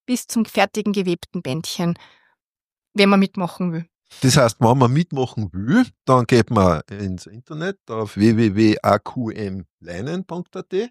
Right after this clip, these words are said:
Speaker 1: Eins Q M lein punkt a t.
Speaker 2: Lein punkt a t,
Speaker 1: Mhm.
Speaker 2: meldet sich da an, dann kriegt man die, für ein Quadratmeter die,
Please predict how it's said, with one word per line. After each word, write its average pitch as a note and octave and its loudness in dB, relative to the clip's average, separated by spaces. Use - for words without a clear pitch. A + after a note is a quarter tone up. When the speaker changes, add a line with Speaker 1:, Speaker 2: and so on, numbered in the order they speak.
Speaker 1:
Eins A3+ 0
Q A#3+ 0
M G#3 0
lein G#3 0
punkt - -8
a - -2
t. - 0
Speaker 2:
Lein A3 -2
punkt G#3 2
a G3+ 0
t, G#3 -2
Speaker 1:
Mhm. C4 -2
Speaker 2:
meldet D3 -2
sich - -10
da A2 -2
an, F3+ 2
dann E3 0
kriegt D3+ -2
man C#3 0
die, A#2 -6
für A#2 -6
ein G#2+ 4
Quadratmeter A2+ 0
die, F#2+ -14